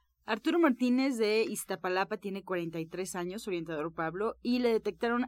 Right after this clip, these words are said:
artritis reumatoide. ¿Qué puede tomar y si es malo bañarse con agua fría? Pide una terapia para las emociones también, Alma.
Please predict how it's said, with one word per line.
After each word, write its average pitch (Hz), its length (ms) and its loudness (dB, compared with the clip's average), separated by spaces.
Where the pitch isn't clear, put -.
artritis 233 640 -2
reumatoide. 208 680 -2
¿Qué 262 100 -2
puede 302 260 -2
tomar 233 480 0
y 226 140 -8
si 233 160 -2
es 240 140 2
malo 233 180 2
bañarse 208 460 -4
con 185 160 -6
agua 185 220 -4
fría? 220 340 -2
Pide 233 200 4
una 233 220 2
terapia 196 380 -2
para 170 220 -6
las 160 200 -8
emociones 165 500 -8
también, 151 340 -14
Alma. - 160 -20